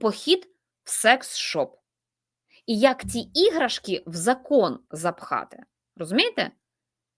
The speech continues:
Точніше, не просто їх запхати, вони реально діляться, як рубки запхати в, ну, з-, м, запхати в ліжка руки депутатські і носи.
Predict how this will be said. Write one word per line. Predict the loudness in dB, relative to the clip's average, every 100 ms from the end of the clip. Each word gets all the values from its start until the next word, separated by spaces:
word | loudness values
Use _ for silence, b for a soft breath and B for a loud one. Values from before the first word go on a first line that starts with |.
| _ _ _ _ _ _ _ _ _ _ _ -2
Точніше, | 2 2 2 2
не | 2
просто | 2 2 2
їх | 4
запхати, | 4 4 4 4
вони | 2 4
реально | 4 4 4 2 2
діляться, | 0 0 0 0 2
як | 0 0
рубки | -4 0 2
запхати | 2 2 2 4 2
в, | 4 6 8 8 8 6 4
ну, | 0
з-, | -4
м, | -8 -10 -12 -10 -4
запхати | -2 0 0
в | 0
ліжка | 2 2 2 6 8 8 4
руки | -2 -2 0
депутатські | -2 -2 -2 -2 -2 -8
і | -4
носи. | -4 -4 -6 -8